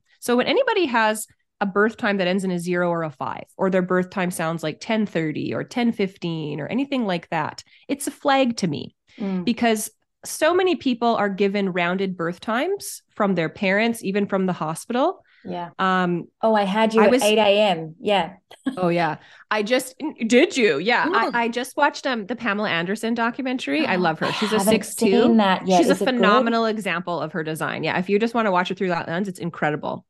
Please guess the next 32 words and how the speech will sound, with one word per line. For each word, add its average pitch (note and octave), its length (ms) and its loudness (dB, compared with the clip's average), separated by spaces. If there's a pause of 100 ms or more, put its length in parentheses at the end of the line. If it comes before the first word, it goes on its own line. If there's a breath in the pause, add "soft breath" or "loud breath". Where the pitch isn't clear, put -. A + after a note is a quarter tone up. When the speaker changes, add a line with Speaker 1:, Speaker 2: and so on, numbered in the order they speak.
(140)
Speaker 1:
Totally A#3+ 340 4
open A3 300 2
solar F#3+ 280 0
plexus, B3 680 -6 (240 soft breath)
coming A#3 280 4
off A3+ 200 4
the G#3 100 0
roof. F#3+ 340 4
That's G#3 200 -2
why G#3 60 2
you're F#3 120 2
hearing G#3 280 0
about G#3+ 200 2
her G#3+ 60 0
in G#3 80 -2
all G#3 60 -2
these G#3 140 -6
places. G#3 440 -6
I - 100 -6
love F3 220 -6
the F3 80 -10
story. - 400 -8
Speaker 2:
Mm-mm. F3+ 640 -6
Speaker 1:
Um, G3+ 460 0
and B3 120 4
there's B3 120 2
a C4+ 60 0
little C#4+ 180 -2
scene A4 320 0
in C#4+ 100 2
there G3+ 300 2
where G3 440 0